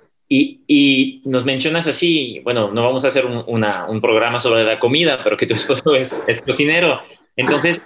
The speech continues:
y a más largo plazo, así en unos cinco o diez años, ¿dónde te visualizas? ¿Te quedarías allá, a otra parte de Estados Unidos, otro país, México, regresar al tuyo?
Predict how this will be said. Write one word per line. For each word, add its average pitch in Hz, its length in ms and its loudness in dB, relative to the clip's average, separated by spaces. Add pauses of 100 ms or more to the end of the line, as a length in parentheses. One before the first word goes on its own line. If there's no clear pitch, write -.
(680)
y 143 140 2
a 143 80 0
más 165 180 0
largo 156 380 0
plazo, 143 380 2
así 123 220 0
en 117 120 -2
unos 120 340 -4
cinco 143 320 0
o 131 60 4
diez 131 260 0
años, 113 640 -4
¿dónde 127 280 0
te 135 120 0
visualizas? 113 800 -2
¿Te 104 100 -6
quedarías 117 500 0
allá, 131 580 0
a 104 260 -6
otra 110 240 -2
parte 113 220 -4
de - 20 2
Estados 107 340 -2
Unidos, 139 380 0
otro 110 280 -6
país, 127 380 0
México, 131 640 0
regresar 113 480 -2
al 98 180 -4
tuyo? 143 400 0